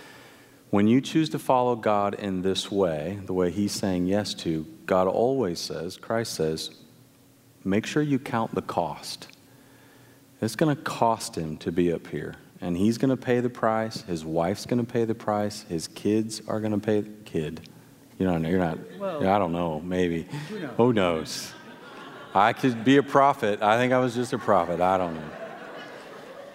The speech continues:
Speaker 1: Anyway, listen. It takes a toll.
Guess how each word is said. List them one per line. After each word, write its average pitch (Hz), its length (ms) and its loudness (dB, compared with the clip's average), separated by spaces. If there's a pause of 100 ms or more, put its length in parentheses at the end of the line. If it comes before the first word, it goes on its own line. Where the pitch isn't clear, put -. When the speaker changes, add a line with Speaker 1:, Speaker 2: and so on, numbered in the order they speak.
(560)
Speaker 1:
Anyway, 92 680 2 (560)
listen. 90 500 2 (1800)
It 117 140 2
takes 135 280 2
a 104 40 -6
toll. 90 380 -2